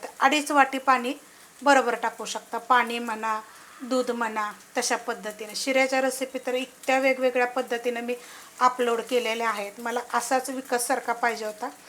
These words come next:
त्यामुळे मी अशा पद्धतीचा केलेला ना. हाच आता तुम्हाला सांगते मी गॅस बंद केलेला आहे.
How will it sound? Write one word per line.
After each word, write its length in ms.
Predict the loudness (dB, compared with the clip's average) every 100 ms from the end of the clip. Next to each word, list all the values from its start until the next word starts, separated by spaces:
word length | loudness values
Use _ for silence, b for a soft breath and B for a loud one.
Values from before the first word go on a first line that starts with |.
| B B B -8
त्यामुळे 280 | -2 0 0
मी 120 | -4 -2
अशा 200 | -2 0
पद्धतीचा 560 | 0 0 0 0 -2 -6
केलेला 440 | -2 -2 -2 -4
ना. 100 | -4 -6
हाच 360 | 4 4 6
आता 160 | 2 -2
तुम्हाला 300 | -2 -2 -2
सांगते 300 | -2 -4 -4
मी 100 | -4
गॅस 320 | 0 0 0
बंद 300 | -4 -2 -2
केलेला 400 | -2 -2 -2 -2
आहे. 180 | -4 -6